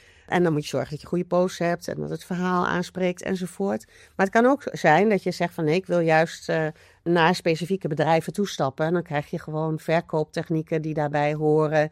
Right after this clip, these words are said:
ga je het gesprek aan? Hoe zorg je dat je uiteindelijk een lead hebt? En, eh, hoe zorg je ervoor dat je een aantal accounts aan één bedrijf kunt verkopen?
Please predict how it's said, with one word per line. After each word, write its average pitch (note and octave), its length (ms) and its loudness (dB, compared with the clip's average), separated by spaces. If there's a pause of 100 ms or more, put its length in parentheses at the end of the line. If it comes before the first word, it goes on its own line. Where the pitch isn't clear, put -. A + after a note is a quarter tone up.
(280)
ga - 120 0
je D#3+ 60 4
het F3 100 -4
gesprek - 420 -2
aan? D#3+ 180 2
Hoe F#3 120 4
zorg E3+ 260 0
je F3+ 60 -4
dat E3+ 140 -4
je F#3 60 -2
uiteindelijk F3 460 0
een F#3+ 140 2
lead D#3+ 220 -2
hebt? D#3+ 360 -4 (420)
En, D#3+ 440 2
eh, D#3+ 220 0
hoe F3 140 2
zorg D#3 260 2
je F3+ 60 -8
ervoor D#3 220 -2
dat E3 120 -6
je - 80 -2
een F#3 80 -2
aantal D#3 260 -4
accounts E3+ 640 2
aan D3+ 200 -4
één D3+ 220 -4
bedrijf D#3+ 360 -4
kunt C#3+ 200 -6
verkopen? - 460 -12